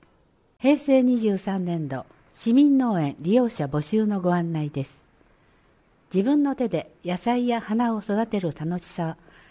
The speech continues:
収穫の喜びを実感してみませんか？市では市民農園の利用者を募集します。希望される方は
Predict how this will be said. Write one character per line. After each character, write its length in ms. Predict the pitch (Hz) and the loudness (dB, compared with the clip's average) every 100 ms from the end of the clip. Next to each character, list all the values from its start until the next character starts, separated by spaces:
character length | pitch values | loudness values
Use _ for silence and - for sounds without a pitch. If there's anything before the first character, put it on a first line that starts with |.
| _ | _
収 220 | - 262 294 | -4 0 2
穫 280 | 285 269 | 2 0
の 120 | 247 233 | -2 0
喜 340 | 226 233 226 | -2 -4 -4
び 120 | 208 | -2
を 100 | 190 196 156 | -4 -6 -12
実 100 | 175 | -12
感 300 | - 220 214 | -4 -4 -2
し 80 | |
て 100 | - 202 | -4 -2
み 80 | |
ま 120 | 196 196 | -2 -4
せ 140 | 190 | -6
ん 40 | 165 | -6
か？ 240 | 160 170 - _ _ _ _ _ _ _ | -8 -12 -12 _ _ _ _ _ _ _
市 180 | - 247 | -6 0
で 140 | 226 | 0
は 180 | 151 143 - _ _ | 0 -6 -12 _ _
市 180 | - 240 | 0 4
民 200 | 285 277 | 6 4
農 200 | 262 208 | 4 2
園 140 | 156 | 2
の 100 | 143 | 0
利 120 | 143 | 0
用 120 | 214 208 | 0 0
者 200 | - 131 | -2 -4
を 80 | |
募 120 | 123 131 | -4 -6
集 240 | - 160 | -4 -6
し 160 | - 135 | -6 -4
ま 140 | 139 | -4
す。 220 | - - _ _ _ _ _ _ - | -8 -20 _ _ _ _ _ _ -4
希 120 | 208 | 4
望 180 | 262 269 | 6 6
さ 120 | 262 | 2
れ 100 | 247 | 2
る 100 | 240 | 2
方 260 | 226 214 151 | -2 0 0
は 180 | 135 | -2